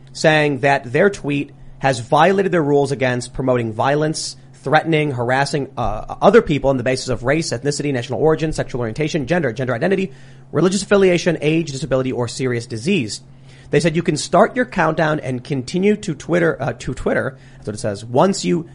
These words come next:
delete the content that violates our rules, one tweet. If you think we've made a mistake, contact us. So the C E O is saying he won't be taking it down. This is the post in question, or this is one of them. It says, "The Babylon Bee's Man of the Year is Rachel Levine." Of course, Rachel Levine is a trans woman,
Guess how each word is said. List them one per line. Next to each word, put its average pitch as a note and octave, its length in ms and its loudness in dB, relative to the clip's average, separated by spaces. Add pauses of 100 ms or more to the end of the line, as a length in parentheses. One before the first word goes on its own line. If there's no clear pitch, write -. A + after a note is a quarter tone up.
(120)
delete D3 520 0
the A#3+ 80 4
content A3+ 540 0
that A#2+ 160 -4
violates D#3 640 0
our C#3+ 200 2
rules, B2 440 -2
one C3+ 240 -2
tweet. - 320 -6 (600)
If D3+ 180 2
you A3+ 100 4
think G#3 240 4
we've G3 100 4
made F3 140 2
a - 20 0
mistake, D#3 380 -2
contact C#3+ 520 -4
us. A2 140 -4
So C#3 80 -6
the B2 80 -4
C G#3 380 -2
E E3 80 4
O C3+ 280 2 (240)
is C3+ 160 -4
saying D3+ 240 2
he D3+ 120 -2
won't C#3+ 300 2
be C3+ 100 -4
taking B2 320 -4
it G2+ 80 -8
down. G#2 320 -6 (720)
This D3 140 0
is D#3 80 -2
the C#3+ 80 -2
post D3+ 280 4
in B2 100 -2
question, B2 560 -2
or B2+ 200 2
this C#3+ 120 -2
is B2 100 -6
one C3+ 160 2
of C#3+ 80 0
them. A2+ 220 -4 (320)
It A#2+ 100 0
says, D3 140 0
"The C3+ 80 0
Babylon D#3 540 2
Bee's C#3+ 260 -2
Man C3+ 260 -2
of C3+ 140 -2
the B2+ 80 -2
Year A#2+ 280 -2
is A2 220 -8
Rachel C3 380 -4
Levine." A2+ 420 -2
Of A2 140 -8
course, B2 180 -2
Rachel A#2+ 220 -4
Levine A#2 180 -4
is A2 60 -8
a G#2+ 60 -8
trans F3 360 -2
woman, A#2 320 -4